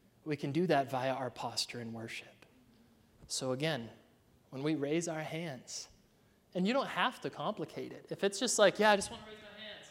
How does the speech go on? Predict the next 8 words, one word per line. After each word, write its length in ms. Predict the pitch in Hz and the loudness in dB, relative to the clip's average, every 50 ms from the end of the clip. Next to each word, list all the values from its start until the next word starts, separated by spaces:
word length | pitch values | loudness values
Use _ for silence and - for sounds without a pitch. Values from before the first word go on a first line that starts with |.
| - - - | -18 -6 -2
then 140 | 196 190 180 - - | -2 -2 -2 0 -2
beautiful, 480 | - - 247 220 233 226 233 - 175 | 2 2 6 6 4 4 4 2 2
do 240 | 156 165 180 190 190 | 2 2 0 0 2
that. 320 | 175 160 143 - - - - - - - - - - - _ _ _ _ _ _ _ _ _ _ _ _ _ _ _ | 2 2 0 0 -6 -12 -20 -20 -20 -20 -20 -20 -20 -20 _ _ _ _ _ _ _ _ _ _ _ _ _ _ _
But 120 | 175 170 | -2 0
some 220 | - - 233 254 262 | 4 4 4 4 2
people 560 | - 214 196 190 - 175 165 165 - - 143 | 2 0 0 2 4 4 4 4 2 -2 -8
n-, 120 | 156 160 | -12 -14